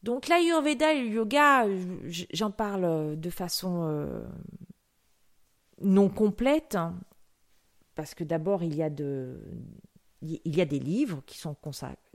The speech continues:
consacrés à telle position, euh,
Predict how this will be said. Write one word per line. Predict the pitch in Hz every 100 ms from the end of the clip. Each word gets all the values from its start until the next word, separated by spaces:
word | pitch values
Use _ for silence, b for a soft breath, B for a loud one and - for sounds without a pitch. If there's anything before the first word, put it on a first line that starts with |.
| _
consacrés | 160 - 165 - 185 190 208
à | 143 139 B B B B B _ - - _ _ _ _ -
telle | 190 185
position, | 185 175 170 - 185 175 165
euh, | 151